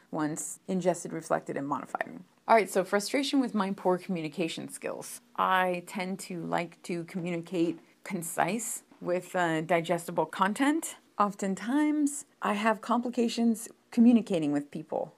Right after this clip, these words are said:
I may ask two questions and then get some other response on something completely different, and that frustrates me to no end. I do imagine others become frustrated with poor communication. I've recognized this while playing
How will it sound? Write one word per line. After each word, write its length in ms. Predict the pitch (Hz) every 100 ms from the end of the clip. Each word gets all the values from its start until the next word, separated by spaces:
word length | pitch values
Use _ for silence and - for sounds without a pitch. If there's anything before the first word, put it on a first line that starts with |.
| -
I 320 | 170 175 185
may 240 | 190 190 185
ask 420 | 190 190 - -
two 180 | - 226
questions 720 | - 233 - - - - - _ -
and 560 | 180 180 180 175 170 -
then 480 | 190 185 185 185 175 -
get 200 | 175 -
some 220 | 190 185
other 400 | 185 175 170 165 -
response 720 | 180 175 - 190 190 185 180
on 120 | 175
something 360 | 180 185 190 185
completely 520 | 180 - 202 196 185
different, 500 | 175 180 165 139 - -
and 160 | 190
that 240 | 190 - -
frustrates 800 | - - 220 208 - 175 170 180
me 140 | 165
to 120 | 165
no 200 | 165 160
end. 380 | 147 160 - - _ -
I 100 | 202
do 220 | 202 196
imagine 920 | 185 180 185 180 185 180 180 180 - _ -
others 420 | 403 453 95 -
become 380 | - 196 180 175
frustrated 640 | - 165 - 151 123 101 196
with 240 | 180 175
poor 180 | 180 170
communication. 840 | - 175 156 156 160 151 147 135 -
I've 180 | - 185
recognized 760 | 196 202 180 180 180 185 -
this 340 | 185 185 180 -
while 180 | 190 175
playing 540 | - 175 180 175 180